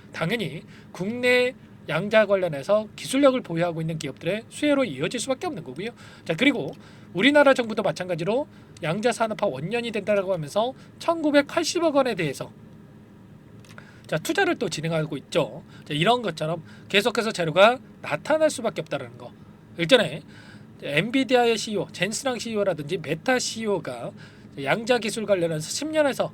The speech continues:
뭐 상용화까지 이십 년, 삼십 년이 걸릴 것이다. 자, 이렇게 이야기를 했지만 결과적으로, 자, 이런 부분들은 우려감에 대한 부분이고, 오 년 안에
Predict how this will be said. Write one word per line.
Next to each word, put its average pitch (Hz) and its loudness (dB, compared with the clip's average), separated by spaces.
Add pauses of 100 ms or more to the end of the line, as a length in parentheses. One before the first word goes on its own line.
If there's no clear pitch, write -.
(120)
뭐 151 -6
상용화까지 285 0 (380)
이십 262 0
년, 233 -2
삼십 311 -2
년이 320 0
걸릴 175 -2
것이다. 160 -4 (260)
자, 165 -2
이렇게 240 4
이야기를 165 0
했지만 170 -10 (260)
결과적으로, 170 0 (320)
자, 175 2
이런 240 6
부분들은 220 0 (200)
우려감에 262 2
대한 202 0
부분이고, 156 -10 (280)
오 185 2
년 277 6
안에 180 0